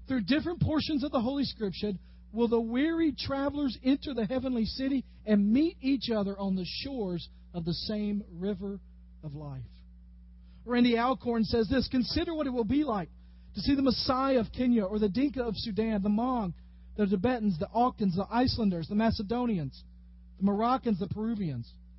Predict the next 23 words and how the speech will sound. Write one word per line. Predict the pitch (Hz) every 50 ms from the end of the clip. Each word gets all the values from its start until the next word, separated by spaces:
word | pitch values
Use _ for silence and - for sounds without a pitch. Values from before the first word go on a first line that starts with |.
| - - - - - - - - - - - - - - - - - - -
Hundreds | 233 185 226 294 311 277 277 285 240 202 -
of | 233 208
nations, | 214 220 214 226 220 - - 190 180 160 - - -
thousands | 254 262 277 302 330 330 254 269 285 214 247
of | 226
people | - 240 254 190 233
groups | 190 202 214 175 - 190
gather | 175 180 220 233 269 294 285 302 262
to | 247
worship | 233 226 220 226 - - 208 180 -
Christ. | - 208 202 180 165 147 - - - - - - - - - - - - - - - - - - - - - - - - - - - - - -
And | 156 180
as | 170 160
many | 202 220 240 254 247 220
national | 202 202 214 226 226 - - 247 233
and | 208 -
cultural | 214 226 214 - 233 202
distinctives, | 196 156 - - 190 185 175 170 - 156 143 135 - - - - - - - - - - - - - - - - - - - - - - - - - - - 185
untouched | 196 214 208 - 226 220 - - -
by | 202 196
sin, | 180 - - 165 151 139 131 127 123 - - - - - - - - - - - -
will | 165 151
continue | - 156 151 131 - - 185 185 185 185 185 185 202